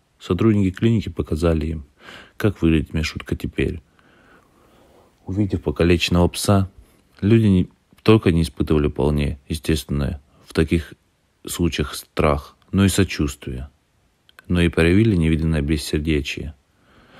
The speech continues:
Они испугались ответственности и отказались от собаки.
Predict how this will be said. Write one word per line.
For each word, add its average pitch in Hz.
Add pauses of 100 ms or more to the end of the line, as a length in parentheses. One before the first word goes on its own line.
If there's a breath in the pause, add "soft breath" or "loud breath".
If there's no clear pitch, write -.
(360 loud breath)
Они 82
испугались 87 (100)
ответственности 82
и 80
отказались 87
от 71
собаки. 71